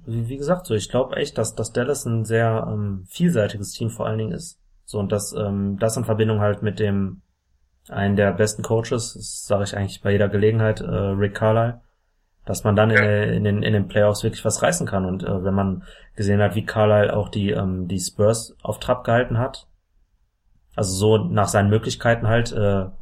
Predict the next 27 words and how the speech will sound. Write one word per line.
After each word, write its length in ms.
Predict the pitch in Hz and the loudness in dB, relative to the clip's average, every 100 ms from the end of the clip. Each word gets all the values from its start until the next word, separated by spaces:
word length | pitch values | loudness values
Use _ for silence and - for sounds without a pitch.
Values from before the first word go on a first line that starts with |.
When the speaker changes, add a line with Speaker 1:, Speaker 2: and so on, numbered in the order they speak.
| - - - - - | -16 -18 -20 -20 -6
Speaker 1:
die 80 | 113 | -2
so 100 | 98 | 2
ein 80 | 98 | 2
bisschen 220 | 113 131 | 2 2
überrascht 400 | 104 101 117 - | 2 4 2 2
hat, 180 | 127 - | -2 2
dadurch, 260 | 104 101 - | 0 2 -2
dass 160 | 98 | 0
er 60 | 95 | 2
halt 140 | 95 | 0
diese, 460 | 98 95 92 92 - - | -2 -2 -2 -4 -8 -16
die, 380 | - 98 98 | -6 -4 -2
ähm, 380 | 98 95 90 90 87 | -4 -6 -4 -6 -6
Spurs 360 | - 101 - | -2 -2 0
an 140 | 101 95 | -4 -4
den 300 | 92 87 - _ _ _ 117 | -4 -8 -12 _ _ _ -2
Mismatches 560 | 120 120 117 113 - | 0 2 0 -2 0
reingedrückt 460 | 117 117 113 117 120 | 2 2 0 -2 -2
hat 140 | 113 | 0
und 220 | 101 87 | -2 -4
eins 260 | - 101 - | -6 -6 -4
gegen 160 | 104 101 | -4 0
eins 240 | 120 117 | -2 -2
Situationen 580 | 120 123 113 - 117 117 | -4 -2 -2 0 -2 0
irgendwie 240 | 117 110 | 0 0
erzwungen 400 | 110 - 120 117 | -2 -4 -4 -2
hat. 200 | 117 123 | -2 -6